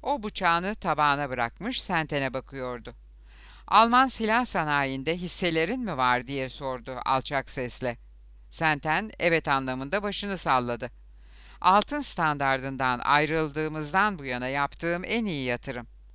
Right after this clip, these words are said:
Sustu. O konuyu hiç konuşmamışlardı o günden bu yana. "Senden benim hatırım için hiçbir şey yapmanı istememiştim, değil mi?" diye sordu Blaine.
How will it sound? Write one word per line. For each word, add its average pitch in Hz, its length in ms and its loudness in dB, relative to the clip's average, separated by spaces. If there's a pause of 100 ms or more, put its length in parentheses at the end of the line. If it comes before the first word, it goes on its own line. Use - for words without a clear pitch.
Sustu. - 500 -10 (440)
O 233 120 -2
konuyu 208 420 -2
hiç 240 260 -6
konuşmamışlardı 139 960 -6
o 135 160 -10
günden 127 460 -4
bu 131 60 -14
yana. 120 320 -6 (840)
"Senden 240 640 2
benim 214 260 -2
hatırım 175 400 -2
için 147 320 -8
hiçbir 262 380 -8
şey 151 260 0
yapmanı 139 460 -2
istememiştim, 123 960 -4
değil 180 180 -2
mi?" 143 100 -6
diye 123 220 -4
sordu 123 460 -10
Blaine. 120 280 -6